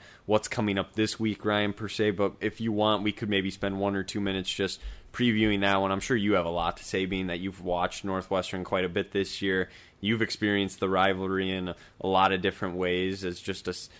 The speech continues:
fan, as a person being able to call the game. So, I mean, what are your thoughts leading up to this one this year with the new feel?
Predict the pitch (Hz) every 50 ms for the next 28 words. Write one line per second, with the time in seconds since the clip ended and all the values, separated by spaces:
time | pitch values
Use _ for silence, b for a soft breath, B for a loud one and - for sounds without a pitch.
0 | B B B - - - - 113 107 104 104 101 101 101 98 95 90 82 87 82
1 | 82 - B B B B B _ - - 127 113 - - 107 104 101 95 107 104
2 | 101 98 98 92 - 90 - - - - 113 110 107 101 98 92 92 98 101 101
3 | 104 101 101 98 - 104 98 95 98 98 95 101 101 113 120 113 107 104 104 101
4 | - 104 95 92 101 - - 101 107 104 95 98 92 95 92 - - - 98 92
5 | 95 95 - - 95 92 90 87 90 90 - - - 92 92 87 87 - - 92
6 | 90 90 90 87 - - 92 87 80 82